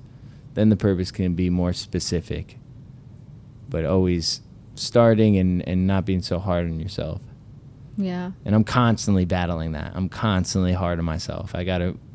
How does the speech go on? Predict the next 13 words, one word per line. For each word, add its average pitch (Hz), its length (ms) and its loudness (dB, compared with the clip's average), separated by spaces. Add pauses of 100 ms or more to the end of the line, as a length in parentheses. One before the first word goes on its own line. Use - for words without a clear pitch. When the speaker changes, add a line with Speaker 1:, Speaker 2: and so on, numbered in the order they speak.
(140)
Speaker 1:
always, 107 420 6
this 117 460 4
podcast 107 680 0
is 87 140 -2
a 87 40 -2
reminder 87 560 -2
to - 160 -10
myself 85 460 -4
right 87 160 -4
now 92 260 0
as 85 140 -6
I 85 100 -6
speak. - 520 0